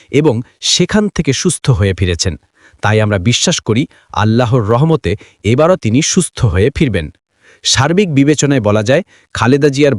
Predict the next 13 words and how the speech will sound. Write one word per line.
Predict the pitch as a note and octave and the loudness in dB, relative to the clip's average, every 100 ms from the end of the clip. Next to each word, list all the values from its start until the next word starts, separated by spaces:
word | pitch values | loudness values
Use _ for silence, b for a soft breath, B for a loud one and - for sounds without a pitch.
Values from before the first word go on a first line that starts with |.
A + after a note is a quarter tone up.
| G2 | -2
বর্তমান | G#2+ - C3+ C3 | -2 0 0 0
শারীরিক | - G#2 G#2 G#2 G2+ | -2 -2 -2 -2 0
অবস্থা | G#2+ - A#2+ - | 0 -2 -6 -2
অত্যন্ত | C3+ _ F3 D3+ A#2 F#2 | -4 _ -2 0 -2 -2
নাজুক | G2+ C#3 - | -2 -2 -2
হলেও | A#2+ F2+ B B B | -2 -2 B B B
চিকিৎসকদের | - E3 G3+ - E3+ C#3 C#3 - | -4 -2 -2 0 -2 0 -2 0
পর্যবেক্ষণে | G#2 G#2 D#3 E3 - A#2 D#2 b b - | 0 0 0 -2 -2 -4 -4 b b -4
কিছু | F3+ - F#3 C3+ | -2 0 0 2
উন্নতির | C3 C3 B2+ A2 G2+ | 2 0 0 -2 -2
ইঙ্গিত | G#2 B2 D#3+ C#3+ | -2 -2 0 0
মিলছে। | B2+ - D2 - _ _ B B | 0 0 -4 -8 _ _ B B
তবে | B2 | -2